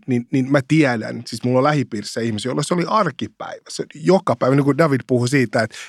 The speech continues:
ei ole joka päivä, niin, niin, niin että se on joka päivä,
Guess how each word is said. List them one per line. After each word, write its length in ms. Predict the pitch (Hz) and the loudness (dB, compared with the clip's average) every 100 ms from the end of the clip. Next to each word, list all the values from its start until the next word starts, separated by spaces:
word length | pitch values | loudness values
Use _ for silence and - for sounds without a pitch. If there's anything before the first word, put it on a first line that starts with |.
| _ | _
ei 220 | 139 127 | 2 4
ole 100 | 120 | 2
joka 340 | 110 110 - 107 | 0 -4 -6 -10
päivä, 320 | - 117 - 139 | -10 -10 -10 -10
niin, 180 | 135 - | -10 -6
niin, 140 | 165 - | -6 -2
niin 140 | 190 202 - | -4 -4 -10
että 100 | - | -8
se 60 | |
on 60 | 175 - | -8 -6
joka 400 | 185 220 220 135 - | 0 0 0 -4 -4
päivä, 340 | 110 - - | -8 -10 -16